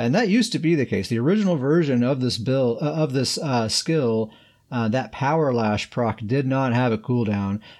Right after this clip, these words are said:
so anytime you're targeting anyone who's off balance, you can get it every single time. Um, I think the off balance effect typically lasts seven seconds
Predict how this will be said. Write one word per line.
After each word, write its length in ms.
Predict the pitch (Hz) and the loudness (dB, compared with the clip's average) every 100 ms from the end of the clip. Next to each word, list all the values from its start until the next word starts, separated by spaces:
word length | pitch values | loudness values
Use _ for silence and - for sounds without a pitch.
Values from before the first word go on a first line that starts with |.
| - | -12
so 280 | - 113 107 | -2 0 0
anytime 560 | 110 147 151 131 120 | 2 2 2 0 2
you're 80 | 120 | 2
targeting 500 | 113 120 113 107 104 | 2 2 2 0 0
anyone 520 | 120 143 131 107 101 | 0 2 2 2 2
who's 180 | 107 110 | 2 2
off 260 | 117 110 98 | 2 0 0
balance, 400 | 110 107 95 113 | 0 0 0 -2
you 80 | |
can 160 | 113 120 | 0 0
get 160 | 110 110 | 2 0
it 120 | 107 | -2
every 320 | 120 117 107 | -2 0 0
single 320 | - 120 101 | 0 0 0
time. 440 | 98 127 107 104 107 - - - _ _ - - | -2 -2 0 -4 -6 -12 -20 -20 _ _ -20 -6
Um, 520 | 127 117 110 110 113 - _ _ _ | -2 0 2 0 -2 -10 _ _ _
I 100 | - | -6
think 260 | 139 190 180 | 0 2 2
the 120 | 156 | 0
off 280 | 156 139 156 | -2 -2 -2
balance 420 | 127 123 139 160 | -2 0 2 0
effect 600 | 165 - - 151 175 - - _ _ _ | -2 -4 -2 -2 -4 -10 -20 _ _ _
typically 440 | - 147 143 151 | -4 -4 -2 0
lasts 480 | 131 135 127 - - | 2 0 0 -6 -8
seven 420 | - 143 143 151 | -4 0 0 0
seconds 580 | 147 139 131 170 190 - | 0 -2 0 0 0 -4